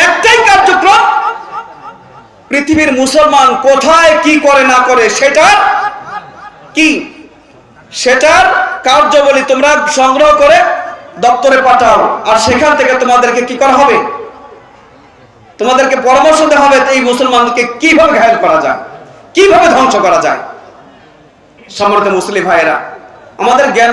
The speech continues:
নাই, আমরা শিক্ষা গ্রহণ করি নাই, আমাদের শিক্ষা নাই। এই যে আজকে যুব সমাজ, বিশেষ করে উঠতি বয়সী যুবকগুলো কি উশৃঙ্খলপূর্ণ জীবন, জীবনযাপন করতেছে,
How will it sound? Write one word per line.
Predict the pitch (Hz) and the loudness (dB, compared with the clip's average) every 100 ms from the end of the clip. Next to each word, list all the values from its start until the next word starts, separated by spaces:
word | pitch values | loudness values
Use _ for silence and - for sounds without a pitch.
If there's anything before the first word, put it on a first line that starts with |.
| 226 | 0
নাই, | 202 | 0
আমরা | 220 226 | 0 0
শিক্ষা | 240 240 262 | -2 -2 0
গ্রহণ | 262 262 247 | 2 0 0
করি | 214 202 | -2 0
নাই, | 185 139 - - - - - - _ _ _ _ _ - | -2 -4 -8 -16 -20 -20 -20 -20 _ _ _ _ _ -6
আমাদের | 233 262 311 311 | -2 2 2 2
শিক্ষা | 294 - 339 339 | -2 0 2 2
নাই। | 320 277 - - - - - 233 | 2 0 -4 -8 -14 -18 -10 -2
এই | 285 | 0
যে | 320 | 2
আজকে | 311 320 - | 2 2 0
যুব | 302 311 | 2 2
সমাজ, | 311 277 233 - - - - - - - _ - _ _ _ _ _ - | 2 2 2 0 -6 -10 -14 -20 -20 -20 _ -20 _ _ _ _ _ -6
বিশেষ | 254 294 370 359 | -2 0 0 2
করে | 320 269 277 | 2 2 0
উঠতি | 285 330 | -2 0
বয়সী | 294 285 285 277 | 0 2 0 0
যুবকগুলো | 269 269 277 247 - - - - - - - - _ _ | 0 0 0 0 -2 -6 -12 -18 -20 -20 -20 -20 _ _
কি | 359 403 349 | -2 0 0
উশৃঙ্খলপূর্ণ | 359 349 466 466 - 403 349 - 381 359 311 | -2 -2 0 0 0 2 2 2 2 0 0
জীবন, | 330 339 330 320 | 2 2 2 0
জীবনযাপন | 330 311 320 311 285 | 0 2 2 2 2
করতেছে, | 302 302 294 | 2 2 0